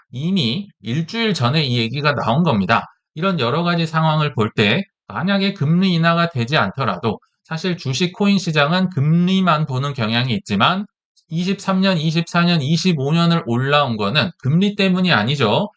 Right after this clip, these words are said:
뒤에서 양-, 뭐, 뭐 스텔스 양적 완화라고도 하고요. 뭐 단기 채권을 많이 발행하는 것도 있고 여러 가지 유동성 장난을 통해서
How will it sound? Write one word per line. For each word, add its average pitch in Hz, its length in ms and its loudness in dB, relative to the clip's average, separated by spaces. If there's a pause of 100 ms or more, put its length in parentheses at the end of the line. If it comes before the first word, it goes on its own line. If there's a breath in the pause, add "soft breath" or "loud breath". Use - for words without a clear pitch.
(180)
뒤에서 160 760 0 (220 loud breath)
양-, 117 260 -2 (160)
뭐, 120 300 0 (540)
뭐 101 100 -14
스텔스 208 500 -2
양적 131 380 0
완화라고도 120 840 0
하고요. 120 380 -2
뭐 196 140 -4
단기 131 420 -2
채권을 156 400 0
많이 120 300 0
발행하는 131 500 0 (200)
것도 113 260 0
있고 98 340 0 (240 loud breath)
여러 160 260 -2
가지 196 280 0
유동성 170 520 0
장난을 156 600 0
통해서 147 500 0